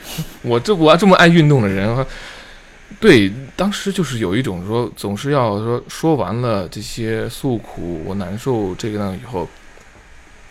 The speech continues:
好，推自己一把，说有没有一个解决方案啊？好，那我，我说：“很抱歉，我，俺，我，我，我真是个小，小 baby，我真是一个，我觉得我现在这有点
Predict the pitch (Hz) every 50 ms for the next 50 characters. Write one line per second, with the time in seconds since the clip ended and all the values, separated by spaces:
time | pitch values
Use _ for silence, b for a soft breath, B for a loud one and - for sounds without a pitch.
0 | - - - - - - 69 62 - - - - - - - - - 170 175 165
1 | 147 117 95 90 92 82 78 76 82 - - 107 110 104 - - - - - -
2 | - 123 104 104 110 123 143 143 123 113 - 139 139 127 123 - 90 - 95 95
3 | - 117 123 131 123 107 98 90 - - _ - _ _ _ - - _ - -
4 | - - - 67 82 95 110 113 107 95 95 95 - - - - - - - -
5 | - - 110 101 110 120 127 123 B B B B - - - - - 101 95 -
6 | 143 131 110 - - - 123 98 - - - - - - - - 107 104 - -
7 | - - - - - - 104 107 101 101 - - - - 113 110 104 104 107 104
8 | - - - 131 123 110 98 - 170 190 190 165 147 123 117 113 - - - -
9 | - - 95 80 - - - 104 - - 113 117 113 98 90 - 123 b b b
10 | b b b b b b b b b - 110 - - - 160 185 190 156 135 117
11 | 107 107 110 98 92 95 92 - 120 147 127 101 - - 151 131 113 104 101 139
12 | 139 120 117 127 127 107 110 113